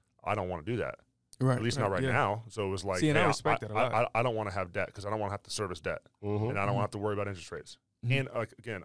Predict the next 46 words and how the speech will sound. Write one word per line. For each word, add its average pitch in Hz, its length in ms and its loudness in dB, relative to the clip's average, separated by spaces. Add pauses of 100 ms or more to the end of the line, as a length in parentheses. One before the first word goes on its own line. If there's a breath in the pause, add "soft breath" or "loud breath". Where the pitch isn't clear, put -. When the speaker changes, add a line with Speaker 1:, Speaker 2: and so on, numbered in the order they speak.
Speaker 1:
I 107 80 -4
have 101 100 -6
the 101 60 -6
luxury 101 400 -8
of 90 120 -8
I've, 92 360 -10
I've 90 120 -12 (720)
played 104 180 -6
football 120 220 -2
for 107 100 -6
a 95 60 0
long 95 180 -2
time. 92 320 -4 (500)
I 92 60 -10
have 95 100 -6
the, 95 80 -16 (180)
I 101 60 -10
can 92 160 -12
do 101 160 -8
it, - 100 -12 (180)
right? 95 120 -8
And 98 80 -8
a 107 40 -6
lot 117 80 4
of 123 80 4
people 127 120 0
Speaker 2:
Mm-hmm. 117 140 -8
Speaker 1:
can't 117 140 -4
do 92 140 -6
it. - 80 -10
So 101 120 -4
I'm 95 140 -4
like, 95 160 -8 (340)
you 110 60 -20
know, 92 60 -18
I'm 92 60 -10
not 101 140 -8
trying 98 140 -10
to, 85 40 -10
like, 82 160 -10
poo-poo 107 360 -8
it 92 80 -8
'cause 92 120 -12
I 104 80 0
understand, 98 460 -4
like, 82 260 -6